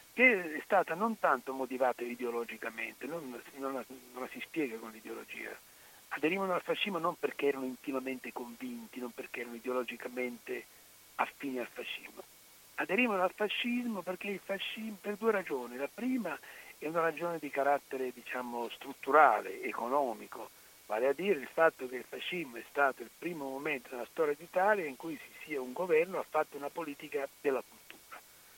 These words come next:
una politica per gli intellettuali, e quindi ha creato istituzioni culturali che davano lavoro e prestigio al ceto intellettuale. E tutto questo lo si deve soprattutto a un uomo, che è Giovanni Gentile. Cioè, quindi parliamo di fascismo, dobbiamo parlare di,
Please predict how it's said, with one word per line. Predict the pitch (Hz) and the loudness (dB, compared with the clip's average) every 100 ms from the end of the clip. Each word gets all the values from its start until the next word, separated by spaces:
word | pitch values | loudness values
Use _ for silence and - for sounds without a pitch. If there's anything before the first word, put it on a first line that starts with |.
| - - - - - - - | -20 -20 -16 -16 -16 -16 -6
una | 127 | 0
politica | 143 151 143 127 | 0 0 -4 -6
per | - 151 | -4 -6
gli | 139 | -6
intellettuali, | 127 135 120 - 110 - - - - - - | -4 -4 -4 -10 -10 -8 -10 -12 -18 -20 -16
e | - 131 | -10 -6
quindi | 202 214 156 | -4 2 2
ha | - | 2
creato | 160 202 226 156 | 4 6 4 2
istituzioni | - 147 175 - 208 160 | -8 -12 -12 -4 -4 -2
culturali | 185 190 220 220 240 240 185 | -6 -2 4 6 4 0 -2
che | 175 | -4
davano | 190 208 185 147 135 - - | -2 -2 -2 -2 -2 -4 -4
lavoro | - 151 202 269 277 | 4 4 6 4 2
e | 185 | 0
prestigio | - 180 - 262 220 | 0 -2 -2 -4 -2
al | - | -2
ceto | - 220 - | -2 -8 -8
intellettuale. | - 131 - - 101 110 120 - - - - - | -10 -8 -8 -8 -8 -6 -8 -10 -16 -20 -20 -18
E | 101 | -16
tutto | - - | -10 -4
questo | 214 277 - 165 | 2 2 4 4
lo | 147 | 4
si | 139 135 | 0 0
deve | 180 - - | 0 0 -4
soprattutto | 127 247 - 170 - 120 | -6 -6 -6 -8 -6 -4
a | |
un | 127 151 | 0 2
uomo, | 160 110 107 | 2 0 -4
che | - 151 | 0 0
è | |
Giovanni | 127 120 127 | 0 -2 -2
Gentile. | 107 104 - - - - - - - - | -6 -14 -14 -14 -14 -20 -20 -20 -20 -14
Cioè, | 120 - | -10 -8
quindi | 139 123 | -8 -8
parliamo | 120 131 139 | -4 -4 -4
di | 131 | -6
fascismo, | 135 123 202 160 | -6 -4 -4 -6
dobbiamo | 117 123 | -4 -2
parlare | 117 123 | 0 0
di, | 120 | -2